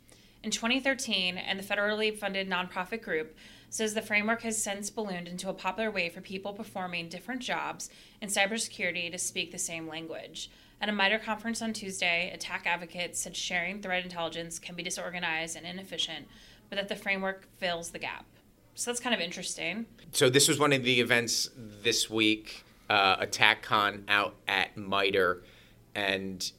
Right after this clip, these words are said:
Speaker 2: it really, it, it, it's funny. It was described to us as really just a badass spreadsheet, which I think is the first time that those two words have ever appeared next to one another in the English language. But it's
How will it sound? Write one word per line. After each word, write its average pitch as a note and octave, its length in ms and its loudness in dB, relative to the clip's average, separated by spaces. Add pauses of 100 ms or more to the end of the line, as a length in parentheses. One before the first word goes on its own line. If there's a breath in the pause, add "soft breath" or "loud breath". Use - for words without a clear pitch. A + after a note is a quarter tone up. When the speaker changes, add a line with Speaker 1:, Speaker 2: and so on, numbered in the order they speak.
(100)
Speaker 2:
it A2+ 420 2 (220 soft breath)
really, C3 320 8
it, C3+ 180 6
it, A#2+ 200 -4
it's B2+ 180 2
funny. A2+ 360 4
It B2 80 4
was B2 140 0
described B2+ 1000 6
to C3 220 2
us A2 360 6 (100)
as G2 500 2
really D3 360 6
just C3 240 2
a A#2 40 6
badass G#2 720 6
spreadsheet, A2 680 4
which C3 200 2
I A2 80 8
think A2 220 0
is G#2+ 100 0
the G#2+ 80 -2
first G#2 320 0
time G2 240 2
that G2 140 -2
those G2 200 2
two G#2+ 140 -4
words G2+ 240 2
have F#2 180 0
ever G2 180 0
appeared G2+ 520 -4
next F2+ 320 -4
to C#3+ 80 -4
one D3+ 140 4
another D#3 320 8
in D#3 40 2
the D#3 100 6
English D#3 260 2
language. D3 380 2 (420 loud breath)
But C3+ 240 6 (260 loud breath)
it's - 400 4